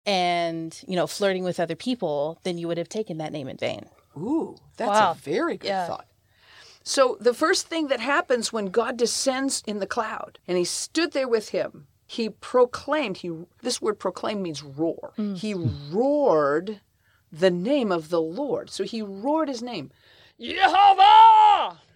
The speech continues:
Speaker 2: And he s-, he roared it twice. He proclaimed, "Yehovah! Yehovah!"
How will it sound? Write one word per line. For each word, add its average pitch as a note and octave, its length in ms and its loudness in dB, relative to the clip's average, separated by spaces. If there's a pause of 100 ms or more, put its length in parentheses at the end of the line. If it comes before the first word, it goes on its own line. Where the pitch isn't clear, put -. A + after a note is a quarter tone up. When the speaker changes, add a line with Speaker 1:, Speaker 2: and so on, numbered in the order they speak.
(260)
Speaker 2:
And G#3+ 140 4
he B3+ 60 -2
s-, A3+ 60 -4
he D4 200 2
roared E4 260 4
it F4+ 100 -2
twice. E4 360 -4
He A#3+ 80 -10
proclaimed, A#3+ 520 -4 (340)
"Yehovah! G4 960 6 (400)
Yehovah!" G#4 1000 6